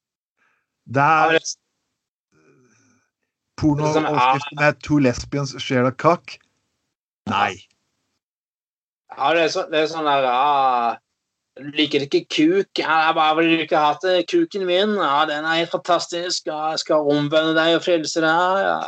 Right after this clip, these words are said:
Speaker 2: er det, s-, sorry. Sorry, kompis. Det, det blir faktisk for dumt.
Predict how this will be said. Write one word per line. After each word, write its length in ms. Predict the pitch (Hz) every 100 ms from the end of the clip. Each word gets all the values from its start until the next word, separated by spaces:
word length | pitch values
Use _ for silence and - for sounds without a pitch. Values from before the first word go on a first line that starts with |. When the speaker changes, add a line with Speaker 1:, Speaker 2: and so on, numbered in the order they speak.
| - - 147
Speaker 2:
er 100 | 147
det, 100 | 147 - _ _ _ _ _ _ -
s-, 160 | - - -
sorry. 600 | - 180 151 131 120 - _ _ _ _ _ _ _ _ _ _ _ _ _ - -
Sorry, 240 | 170 156
kompis. 460 | 147 139 123 - -
Det, 100 | 151 147 135 127 123 120 113 -
det 100 | 135
blir 160 | 131 127
faktisk 320 | 127 127 110
for 80 | 120
dumt. 320 | 110 104 -